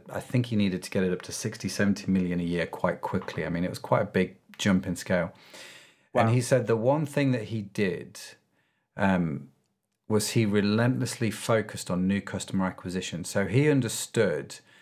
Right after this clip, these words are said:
Speaker 1: um, he, he spent a bit of time figuring out how many new customers he needed to reach his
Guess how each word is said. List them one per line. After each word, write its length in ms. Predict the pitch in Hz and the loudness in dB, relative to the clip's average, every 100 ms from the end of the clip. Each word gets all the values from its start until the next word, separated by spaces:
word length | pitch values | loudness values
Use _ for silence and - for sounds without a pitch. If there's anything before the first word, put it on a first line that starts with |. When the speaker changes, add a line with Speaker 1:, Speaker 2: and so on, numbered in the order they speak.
| _ _ _ _ _ - | _ _ _ _ _ -2
Speaker 1:
um, 440 | 101 95 90 76 - _ _ _ - | 2 2 2 -4 -10 _ _ _ -2
he, 240 | 120 120 | 2 2
he 120 | 135 117 | 2 -2
spent 300 | - 139 135 | 2 2 4
a 20 | |
bit 160 | 135 | 2
of 100 | 127 | 0
time 280 | - 120 110 | -2 -2 -2
figuring 580 | 107 - 131 117 110 107 | -4 -2 -2 0 0 0
out 320 | 98 87 - | 0 -2 -4
how 240 | - 127 131 | -2 0 2
many 240 | 135 123 | 2 0
new 160 | 117 117 | -2 -2
customers 600 | - 113 - 104 98 - | -6 -6 -2 -2 -2 -4
he 140 | 104 | -2
needed 460 | 101 104 98 90 - | 0 0 0 -4 -6
to 140 | - | -10
reach 380 | 92 98 95 - | -4 -2 -2 -4
his 380 | 98 87 - | -4 -4 -8